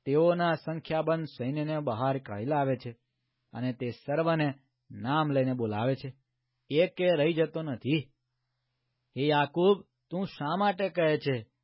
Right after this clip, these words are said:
અને હે ઇસ્રાએલ, તું શા માટે બોલે છે? કે મારો માર્ગ યહોવાથી સંતાડેલો છે, ને મારો ન્યાય મારા દેવના લક્ષમાં નથી.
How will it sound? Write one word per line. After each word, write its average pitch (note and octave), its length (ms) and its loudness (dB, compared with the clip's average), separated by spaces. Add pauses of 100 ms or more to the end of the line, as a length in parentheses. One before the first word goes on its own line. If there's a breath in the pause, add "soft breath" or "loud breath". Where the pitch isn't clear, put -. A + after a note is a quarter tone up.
(160)
અને D3 220 -4
હે C#3+ 260 2
ઇસ્રાએલ, C#3+ 640 0 (380)
તું E3+ 180 -4
શા D3 320 -6
માટે D3 280 -2
બોલે A#2 300 -2
છે? D3 340 -2 (340)
કે C#3+ 100 -6
મારો B2 300 -2
માર્ગ B2+ 380 -2
યહોવાથી B2 500 -4
સંતાડેલો A#2+ 680 -4
છે, B2 260 -8 (600)
ને B2+ 160 -4
મારો D3 280 2
ન્યાય D3 400 0 (300)
મારા C#3 340 2
દેવના C3 400 -2
લક્ષમાં C3 540 -6
નથી. C#3+ 480 -4